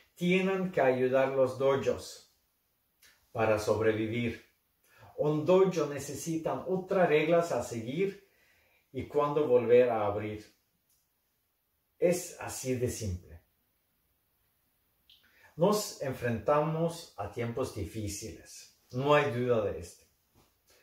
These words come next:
Muchos dojos podrán dejar de existir. No es fácil tener un dojo de hoy,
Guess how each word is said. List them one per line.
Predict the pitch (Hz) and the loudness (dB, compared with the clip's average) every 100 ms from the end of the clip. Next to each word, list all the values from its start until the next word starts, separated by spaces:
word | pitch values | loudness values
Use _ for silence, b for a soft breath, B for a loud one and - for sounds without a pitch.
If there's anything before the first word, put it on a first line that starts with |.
| b b _ | b b _
Muchos | 160 214 214 214 - | 0 2 2 0 6
dojos | 165 165 160 165 160 - _ | 8 8 4 0 0 -10 _
podrán | 131 135 143 139 139 117 | 0 0 -2 -4 -6 2
dejar | 123 - 120 117 110 | 2 2 -2 -2 -2
de | 110 | -6
existir. | 107 - 110 120 113 107 - _ _ _ _ _ _ _ _ _ _ b b b b - | -6 -14 -14 -10 -8 -8 -12 _ _ _ _ _ _ _ _ _ _ b b b b -2
No | 156 | 2
es | 208 208 | 2 2
fácil | - 175 - - 123 107 | 0 0 0 -4 -6 -6
tener | - 139 143 139 | -6 -4 -2 -2
un | 131 | 0
dojo | 123 127 120 123 | 4 4 4 2
de | 104 | 2
hoy, | 95 - - - | 0 -4 -10 -14